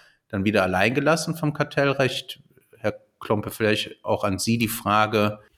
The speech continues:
wie würden Sie das einschätzen? Ähm, müssen wir da nicht irgendwie dem Verbraucher auch ein wenig kartellschadensersatzrechtlich den Rücken stärken?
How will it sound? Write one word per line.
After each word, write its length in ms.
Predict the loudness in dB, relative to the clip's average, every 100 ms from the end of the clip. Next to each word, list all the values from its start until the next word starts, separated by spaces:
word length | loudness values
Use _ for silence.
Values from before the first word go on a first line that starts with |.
| _ _ _
wie 160 | -2 2
würden 180 | 2
Sie 80 | 4
das 160 | 2 2
einschätzen? 880 | 2 2 2 -2 0 -2 0 0 0
Ähm, 420 | 0 2 0 -2 -6 -18 -10
müssen 380 | -2 0 2 2
wir 80 | 2
da 100 | 2
nicht 160 | 0
irgendwie 300 | 0 0 0
dem 100 | -2
Verbraucher 540 | -2 -2 2 2 2 0
auch 120 | 0
ein 140 | 0
wenig 480 | 2 2 2 -2 -4
kartellschadensersatzrechtlich 1500 | -4 0 0 0 2 2 2 -4 -4 -4 -4 -4 -4 -6 -4
den 100 | -2
Rücken 260 | -2 -2
stärken? 560 | -8 -2 0 0 -2 -8